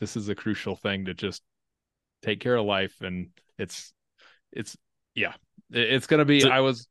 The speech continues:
Speaker 1: just holding my one-year-old a little bit ago and thinking, "I know he's not gonna wanna sit on my lap here in a little bit. It'll be weird after a few years anyway."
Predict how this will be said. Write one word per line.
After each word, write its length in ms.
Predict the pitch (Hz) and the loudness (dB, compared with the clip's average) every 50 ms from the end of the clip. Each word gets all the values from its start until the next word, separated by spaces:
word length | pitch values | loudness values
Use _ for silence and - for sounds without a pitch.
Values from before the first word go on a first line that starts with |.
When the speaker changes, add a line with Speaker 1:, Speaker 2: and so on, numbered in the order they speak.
| _ - | _ -2
Speaker 1:
just 220 | - 156 147 151 | 2 2 2 2
holding 260 | - 143 143 143 139 | 2 2 2 2 2
my 100 | 139 135 | 4 2
one-year-old 520 | 131 127 131 131 127 127 127 123 120 120 113 | 4 4 4 2 2 2 2 4 4 4 2
a 40 | 117 | 2
little 200 | 117 117 113 107 | 0 0 0 0
bit 160 | 107 113 110 | 0 0 0
ago 320 | 110 107 113 110 107 104 | 2 2 2 2 2 0
and 220 | 104 101 101 104 - _ _ _ _ _ _ | 0 -4 -6 -10 -14 _ _ _ _ _ _
thinking, 400 | - 110 104 - 113 107 101 - - - - - _ | -2 -2 0 0 -2 -2 -2 -6 -12 -20 -20 -20 _
"I 160 | - - 107 | -2 -2 0
know 280 | 110 107 113 117 123 123 | 0 2 2 4 4 4
he's 200 | 131 139 123 113 | 2 2 0 0
not 160 | 135 131 131 | 0 0 0
gonna 140 | 120 131 127 | 0 0 0
wanna 200 | 127 131 127 120 | 0 0 -2 -2
sit 160 | - - 131 | -2 0 0
on 80 | 127 123 | 0 2
my 140 | 127 123 120 | 2 0 2
lap 300 | 117 117 113 110 - - | 4 4 4 2 2 0
here 100 | 113 110 | -2 -2
in 80 | 110 | 0
a 40 | 107 | 0
little 180 | 110 110 110 104 | 2 2 0 2
bit. 240 | 104 110 110 - - | 2 0 0 0 -2
It'll 160 | - 107 101 | -2 -2 -2
be 200 | 95 95 104 101 | 0 0 0 0
weird 360 | 98 92 107 117 127 127 127 127 | 0 0 2 2 4 4 4 4
after 440 | 123 120 117 - - 120 120 117 | 4 2 2 0 -2 0 2 2
a 60 | 117 110 | 2 2
few 200 | - 123 120 120 | 0 -2 -2 0
years 460 | 120 117 117 117 117 117 113 - - | 0 0 0 2 0 0 -2 -2 -2
anyway." 480 | 117 113 117 117 113 117 113 117 117 | -2 -2 -2 -2 0 2 2 2 0